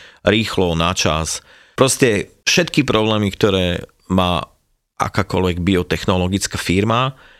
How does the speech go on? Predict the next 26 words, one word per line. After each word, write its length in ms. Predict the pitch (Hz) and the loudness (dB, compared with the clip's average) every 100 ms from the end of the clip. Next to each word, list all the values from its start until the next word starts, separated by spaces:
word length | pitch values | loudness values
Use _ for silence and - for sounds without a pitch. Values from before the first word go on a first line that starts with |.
| _ _ _ | _ _ _
tak 160 | 85 | -2
sme 160 | 82 76 | -2 -4
mali 240 | 71 78 | -4 -4
aj 160 | 67 73 | -6 -6
my. 240 | 73 62 - _ _ - | -6 -8 -12 _ _ -2
Samozrejme, 480 | 101 110 107 104 | 0 2 0 0
že 400 | 98 90 85 80 - _ _ _ _ - | 0 0 0 -2 -4 _ _ _ _ -2
niektoré 400 | 98 101 104 98 | -2 0 -2 0
boli 160 | 95 90 | 0 0
zvýraznené 560 | 92 98 95 98 92 | 0 0 0 -2 -2
preto, 320 | - 104 - | -2 -2 -2
lebo 400 | 80 87 107 73 73 - _ _ _ _ - | -2 0 0 -2 -4 -12 _ _ _ _ -12
sme 240 | 87 78 | -4 -2
na 160 | 69 - | -2 -2
Slovensku, 560 | 87 87 95 - 151 - _ _ _ _ _ 80 | -2 -2 -4 -4 -4 -4 _ _ _ _ _ -4
kde 160 | 82 | 0
napríklad, 640 | 82 82 101 - 82 82 - | 0 0 -2 0 -2 -2 -4
e, 240 | 64 78 | -2 -2
je 260 | 78 78 78 73 | -2 -2 0 -2
chýbajúci 640 | - 104 87 87 85 - 92 | -2 0 2 0 -2 -2 -2
ekosystém, 800 | - 90 - 78 - 78 76 71 _ _ _ _ - - _ | -2 -2 -2 -4 0 -2 -2 -8 _ _ _ _ -20 -20 _
biotechnologický 880 | 85 82 76 - 76 82 80 - 76 | 0 0 -2 -4 -4 -4 -6 -2 -4
ekosystém. 560 | - - 80 - 123 139 - - _ - | -2 -6 -4 -2 -2 -4 -12 -20 _ 0
Poviem 240 | 82 78 | 0 0
príklad, 320 | - 78 - 71 | -2 -2 -2 -2
napríklad, 400 | 78 78 78 | -2 -2 -2